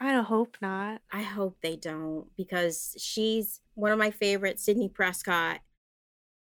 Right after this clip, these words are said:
Speaker 2: You got Nancy from Nightmare on Elm Street, uh, Laurie Strode from Halloween. Like, these are, like, to me, like, the ultimate final girls. They, um,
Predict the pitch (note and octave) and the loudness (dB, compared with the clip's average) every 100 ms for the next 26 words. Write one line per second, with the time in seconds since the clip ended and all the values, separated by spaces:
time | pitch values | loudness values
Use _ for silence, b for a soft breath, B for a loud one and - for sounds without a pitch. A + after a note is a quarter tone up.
0 | _ _ _ _ _ _ F3+ F#3+ F3 D#3 | _ _ _ _ _ _ -2 -2 0 0
1 | G3 F#3 F3+ - F3+ F3 - F#3 E3 D#3+ | 4 4 4 0 -2 -2 -4 0 2 2
2 | D#3 D#3+ D#3+ E3+ - F3+ F3+ F3 E3+ - | -2 -2 0 -2 0 0 0 0 -2 -2
3 | F#3 F3 E3+ E3 - _ _ _ _ _ | 0 2 0 -4 -10 _ _ _ _ _
4 | E3+ E3+ F3+ G3+ F#3+ F#3+ - - F#3+ F#3 | -6 -2 2 4 4 2 -4 2 4 4
5 | F3+ - F3+ E3 F3+ F3 F3 F3+ F3 F3 | 0 -2 -4 0 0 2 0 0 0 0
6 | D#3+ F3 E3+ G3+ B3+ A3 F#3+ F3+ E3+ D#3+ | -2 -4 -4 -2 0 2 2 2 -2 -4
7 | _ - F#3+ F#3 F3+ D#3+ D3+ F3+ - _ | _ -4 0 2 0 -2 -4 -8 -8 _
8 | _ F#3 F#3 F#3 - - E3 D#3 C#3 - | _ 0 0 0 -4 -4 -2 -2 -6 -14
9 | - D#3 D#3+ D#3 D3+ D3 C#3+ D3 - - | -6 0 0 0 -6 -8 -10 -12 -12 -8
10 | - - _ _ _ _ _ _ _ _ | -8 -10 _ _ _ _ _ _ _ _
11 | _ - F3+ F#3 F3 E3+ - D#3 D#3 E3 | _ 2 4 4 4 0 0 0 -2 -8